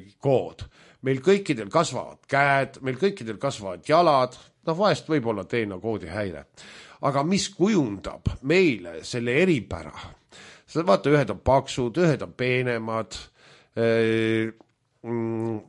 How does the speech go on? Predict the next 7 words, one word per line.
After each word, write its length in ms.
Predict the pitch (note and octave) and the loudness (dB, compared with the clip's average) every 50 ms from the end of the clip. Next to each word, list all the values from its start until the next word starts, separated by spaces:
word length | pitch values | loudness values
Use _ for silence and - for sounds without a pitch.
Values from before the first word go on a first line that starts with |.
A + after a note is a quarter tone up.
| _ _ _ _ _ _ _ _ _ _ _ _ _ _ _ _ _ _ _ - - _ _ - | _ _ _ _ _ _ _ _ _ _ _ _ _ _ _ _ _ _ _ -20 -20 _ _ -6
aga 160 | A#2 A#2+ A#2 A#2+ | -6 -4 -4 -4
seda 300 | - - - - C#3 A2+ - - | -6 -6 -6 -6 -8 -8 -6 -2
kujundabki 640 | E3 E3 D3+ B2 G2 E2+ D#2+ F#2 - - - - | -2 0 0 -2 -4 -8 -12 -18 -18 -16 -14 -8
meie 240 | G#2+ B2 C3+ C3+ B2 | -6 -4 -2 -2 -2
maailmapilt. 880 | A#2+ C3+ C#3+ D3 C3+ A2+ G#2 G2 F#2 - C3+ C#3 B2 - - _ - - - _ _ _ - - - - - - - | -2 -2 0 0 0 -2 -4 -6 -6 -4 -2 -2 -2 -4 -6 _ -18 -20 -20 _ _ _ -20 -20 -20 -20 -20 -12 -6
Näiteks 380 | G3 A3+ A#3 A3+ F3 C3 - - | -2 -2 0 0 -2 -2 0 2
ma 80 | F#3+ | 2